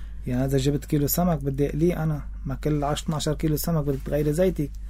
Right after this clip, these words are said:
طيب كيف بدي، كيف بدك تغيري زيتك؟ بدي بدك تبيع السمك.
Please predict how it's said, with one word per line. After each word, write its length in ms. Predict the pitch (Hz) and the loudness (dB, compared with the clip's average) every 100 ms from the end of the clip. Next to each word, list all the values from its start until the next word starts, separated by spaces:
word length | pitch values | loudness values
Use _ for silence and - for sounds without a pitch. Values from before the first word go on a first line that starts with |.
| - - - - - | -10 -8 -8 -10 -8
طيب 100 | 127 - | -8 2
كيف 300 | 208 220 196 | 6 6 4
بدي، 180 | 160 | 2
كيف 240 | 147 202 208 | 2 2 2
بدك 280 | 185 170 156 | 4 2 4
تغيري 300 | 170 165 151 | 4 4 4
زيتك؟ 360 | 160 147 139 | 4 2 -2
بدي 540 | 135 135 135 143 175 208 | -4 -6 -4 2 6 8
بدك 180 | 220 | 8
تبيع 280 | 190 220 254 | 6 4 4
السمك. 380 | 196 240 226 | 4 6 4